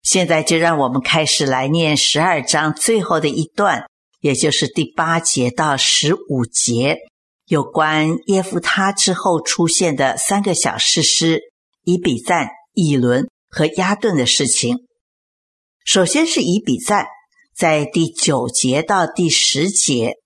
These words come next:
经文说，耶夫他以后，有伯利恒人以比赞做以色列的士师，他有三十个儿子，三十个女儿，女儿都嫁出去了。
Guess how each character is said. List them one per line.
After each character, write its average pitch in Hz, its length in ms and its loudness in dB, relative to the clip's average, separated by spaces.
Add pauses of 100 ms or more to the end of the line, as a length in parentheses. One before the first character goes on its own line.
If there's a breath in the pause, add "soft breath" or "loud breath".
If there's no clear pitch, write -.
(840)
经 269 220 2
文 196 140 2
说， 202 500 2 (680)
耶 277 160 2
夫 220 180 -2
他 269 300 0
以 175 140 0
后， - 360 -2 (380 soft breath)
有 180 160 2
伯 175 240 2
利 262 180 2
恒 190 280 -2
人 175 220 2 (140)
以 208 180 2
比 226 220 0
赞 220 320 -2 (200)
做 247 220 2 (120)
以 135 120 0
色 190 220 0
列 214 160 2
的 147 120 0
士 208 300 2
师， 214 540 0 (840)
他 165 220 2
有 131 320 0
三 262 360 2
十 - 200 2
个 147 80 2
儿 131 320 0
子， - 360 -6 (360)
三 311 380 2
十 196 220 2
个 190 120 0
女 170 220 4
儿， 113 320 -2 (720)
女 226 120 2
儿 233 180 2
都 311 160 0
嫁 311 300 0
出 208 180 0
去 170 300 0
了。 127 200 0